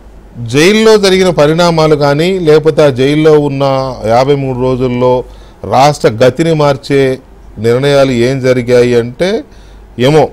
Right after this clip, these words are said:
ఇంకేం జరిగాయో తెలీదు. అంత పెద్ద నిర్ణయాలు ఇంకేమైనా జరిగాయా ప్రజలకు సంబంధించి, పార్టీలకు సంబంధించి? కానీ నా, ఆ, మనం గమనించింది మాత్రం, సడన్గా చంద్రబాబు నాయుడు గారిని జైల్లో పెట్టిన తర్వాత సడన్గా ఒకసారి పవన్ కళ్యాణ్ గారు వెళ్ళడం,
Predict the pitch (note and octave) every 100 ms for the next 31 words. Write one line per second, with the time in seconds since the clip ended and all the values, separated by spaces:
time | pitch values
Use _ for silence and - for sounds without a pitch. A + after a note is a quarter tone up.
0 | - B2+ B2+ C#3+ D3 C#3+ C3 C3 C#3+ C#3
1 | B2+ A#2 G#2+ - B2 A2 A#2 A#2+ C3 C3+
2 | A#2+ B2 B2 A2+ A2 A#2 A2 G2+ F#2 -
3 | - - - - A2 A#2+ G2+ A2 G#2 G2+
4 | G2+ F#2+ - A#2 A2 A2 G2+ F#2 F#2+ E2+
5 | D#2 D2+ - - - - - - - -
6 | D#3 G3 G3 D3+ D3 D3 D3 C#3 D3 F3
7 | E3 D#3+ F#3 G3 F3 F3 E3 D#3+ E3 G3+
8 | A3 - C3+ E3 F3+ E3+ F#3 F#3+ F#3 -
9 | - - C3 C#3+ D#3 D#3+ D3+ D3+ D3 C#3+
10 | C#3+ C3 A#2+ C#3 C3 C3+ B2+ B2+ B2+ C3+
11 | C#3 A#2+ B2 C3 C#3 B2+ A2+ A#2+ B2 B2
12 | A2+ A#2 A#2+ A#2+ A#2 A2 G#2+ G#2+ B2 E3